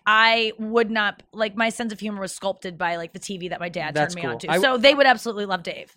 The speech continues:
Speaker 2: Okay, well, let's get
Speaker 1: But
Speaker 2: him to watch it then.
Speaker 1: But I d-, but that's why I think I gravitated towards, I wanted to be on T V 'cause I think I wanted that attention from my,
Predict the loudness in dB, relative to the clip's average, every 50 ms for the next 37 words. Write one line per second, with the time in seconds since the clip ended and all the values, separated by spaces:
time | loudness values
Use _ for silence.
0 | _ -6 -6 -2 0 0 -2 2 4 6 8 8 8 8 8 6 6 6 6 6
1 | 6 8 6 6 4 0 -6 -4 0 0 0 2 4 4 4 4 2 0 -6 -6
2 | -6 -4 0 0 -2 -2 -4 -4 0 2 4 4 4 2 0 -2 -6 -8 -8 -8
3 | -8 -6 -6 -6 -6 -6 -8 -6 -2 0 2 2 2 0 -2 -6 -6 -8 -8 -12
4 | _ _ _ _ _ _ _ _ _ _ -10 -4 0 2 2 2 2 0 -2 -2
5 | -2 -2 -2 -6 -6 -6 -6 -6 -6 -8 -6 _ 0 2 2 2 0 -2 -4 -4
6 | -6 -6 -8 -6 -4 -4 -4 -4 -6 -8 -10 -10 -10 -8 -8 -10 -10 -12 -14 -12
7 | -12 -6 -2 0 0 0 -2 -4 -4 -2 -2 -2 0 0 0 0 0 -2 -6 -6
8 | -6 -6 -8 -6 -4 -4 -4 -4 -4 -8 -8 -8 -8 -8 -6 -8 -10 -10 -10 -8
9 | -8 -8 -8 -8 -10 -10 -10 -10 -10